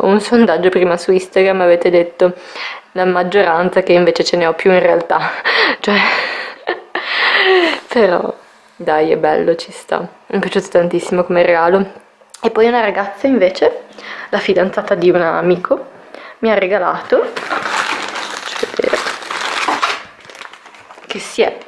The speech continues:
ricordata che l'avevo detto che se mi poteva prestare questo libro, e lei a distanza di mesi si è ricordata e me l'ha comprato, ed è questo qua,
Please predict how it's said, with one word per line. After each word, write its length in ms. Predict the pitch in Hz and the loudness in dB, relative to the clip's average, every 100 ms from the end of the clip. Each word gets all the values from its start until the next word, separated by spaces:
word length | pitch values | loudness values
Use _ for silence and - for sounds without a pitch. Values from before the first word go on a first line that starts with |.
| - - - | -20 -18 -6
ricordata 1040 | 233 240 - 214 190 180 170 175 220 339 - - - - | -4 -2 0 0 2 -2 -2 -2 -4 -4 -10 -14 -8 -4
che 100 | 254 | 0
l'avevo 320 | 233 208 254 | 2 2 2
detto 320 | 226 226 - | 2 2 0
che 240 | 247 - - | -2 -2 -6
se 100 | 202 | -2
mi 100 | 214 | 0
poteva 300 | 220 214 214 | 0 0 -2
prestare 920 | 202 220 - - 175 160 180 185 165 | 0 -4 -4 -2 -2 0 0 0 0
questo 340 | - 190 - 185 | 0 -2 0 0
libro, 380 | 175 185 196 247 - - - - - - - | 2 2 2 0 -4 -8 -8 -8 -6 -6 0
e 120 | 277 | 2
lei 420 | 247 190 202 254 | 4 4 4 4
a 80 | 262 | 2
distanza 640 | 185 185 - 247 240 - | 0 -4 -2 0 0 0
di 160 | 185 214 | 0 2
mesi 420 | 240 185 165 196 | 4 4 2 2
si 220 | 233 - | 0 2
è 60 | 185 | 0
ricordata 840 | 165 - 226 220 175 139 - - | 0 0 0 0 0 0 -2 0
e 100 | 196 | 2
me 120 | 208 165 | 2 0
l'ha 140 | 147 | 0
comprato, 1120 | - 196 - - - - - 226 233 - - - - - - - - - - | -2 -4 -4 -4 -4 -6 -2 -2 -2 -6 -6 -4 -4 -2 -2 -4 -8 -10 -10
ed 220 | - 233 - | 0 2 4
è 180 | 156 - - - - - - - - - - - - - - - - - - - - - - - _ _ | 0 -2 -10 -14 -14 -16 -20 -18 -18 -20 -20 -10 -8 -8 -14 -20 -20 -20 -20 -20 -20 -20 -20 -20 _ _
questo 400 | - 190 - 185 | -4 -4 -2 -4
qua, 360 | 190 170 170 | 0 -2 -2